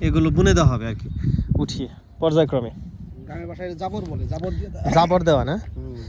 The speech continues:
Speaker 1: মানে এই যে ক্ষেত্রে যখনই করে, কি বলে, পানি দিয়া,
Speaker 2: হুম।
Speaker 1: ট্রাক্টর দিয়া,
Speaker 2: হুম।
Speaker 1: তখন
Speaker 2: জা-, জাবর দেয় এটা।
Speaker 1: জাবর দেওয়া।
Speaker 2: মানে হাল বায়, তখন হলো গিয়ে পানি দেওয়ার পরে ক্ষেতের মাটি নরম হয়ে যায়।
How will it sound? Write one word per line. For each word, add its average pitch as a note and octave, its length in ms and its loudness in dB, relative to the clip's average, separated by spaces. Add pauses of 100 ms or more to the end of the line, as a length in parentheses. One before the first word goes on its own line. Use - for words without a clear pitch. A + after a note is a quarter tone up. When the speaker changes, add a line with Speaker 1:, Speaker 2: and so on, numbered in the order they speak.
(120)
Speaker 1:
মানে D3+ 180 6
এই F3 60 6
যে E3+ 180 4
ক্ষেত্রে F#3 460 6
যখনই G3 320 4
করে, E3 280 2
কি - 140 -2
বলে, F3 160 -2
পানি F3+ 220 -2
দিয়া, F#3 220 -2
Speaker 2:
হুম। - 480 -10
Speaker 1:
ট্রাক্টর F#3 340 0
দিয়া, F3+ 240 2
Speaker 2:
হুম। - 920 -10
Speaker 1:
তখন F3+ 380 -2
Speaker 2:
জা-, D3+ 100 -10
জাবর F3+ 280 -8
দেয় C3+ 120 -12
এটা। A#2+ 100 -14 (320)
Speaker 1:
জাবর E3 280 0
দেওয়া। D3 240 -2
Speaker 2:
মানে - 400 -10
হাল D3+ 180 -10
বায়, E3+ 300 -8
তখন D#3+ 180 -8
হলো D#3 160 -8
গিয়ে D#3 220 -6
পানি E3+ 220 -6
দেওয়ার F#3 260 -10
পরে F3 180 -10
ক্ষেতের E3+ 300 -8
মাটি E3 220 -6
নরম E3+ 180 -6
হয়ে D#3 160 -6
যায়। F3+ 200 -10